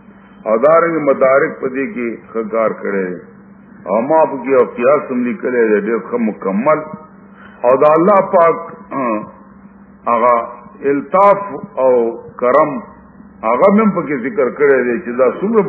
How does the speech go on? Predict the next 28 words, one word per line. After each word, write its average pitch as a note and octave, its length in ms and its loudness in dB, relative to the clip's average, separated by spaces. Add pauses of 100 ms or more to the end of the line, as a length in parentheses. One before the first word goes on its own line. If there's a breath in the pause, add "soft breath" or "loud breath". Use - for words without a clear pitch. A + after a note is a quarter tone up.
بلغ E3 240 4 (120)
کتاب E3+ 380 -2 (100)
دی A#2 160 -2 (720)
چې - 80 -6 (100)
دا C3 140 4
یې A#2+ 140 4
د - 20 -2 (100)
دې A#2 220 -4
سره A2 240 0
برابر G2+ 340 2 (100)
کړی G2+ 260 0
دی. F2+ 100 -6 (1800 loud breath)
اصل A#3+ 360 6
کې G#3+ 200 0
خو F3 160 0 (760)
الله E3+ 260 2 (140)
کافر G3 400 0
مشابه F3+ 440 0 (100)
کړي G#3 260 -2
د F#3 40 2 (160)
مړو E3+ 220 4 (120)
سره. G2 200 -4 (1040)
مړي B3+ 280 4
خو A#3 160 4
یې G#3+ 260 -4 (640)
نه F3 100 4 (100)
اوري A#2+ 300 2 (680)
او A#2 60 4